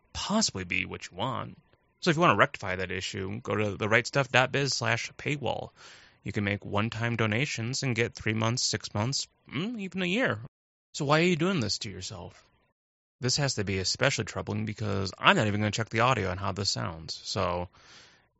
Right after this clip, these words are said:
you could also be listening to just terrible audio right now.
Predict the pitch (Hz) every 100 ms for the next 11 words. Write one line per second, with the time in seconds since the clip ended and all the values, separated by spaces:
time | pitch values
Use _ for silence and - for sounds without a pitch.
0 | _ _ _ - 147 131 107 101 101 101
1 | - 104 98 98 - - 113 127 127 120
2 | 104 92 87 87 87 90 87 87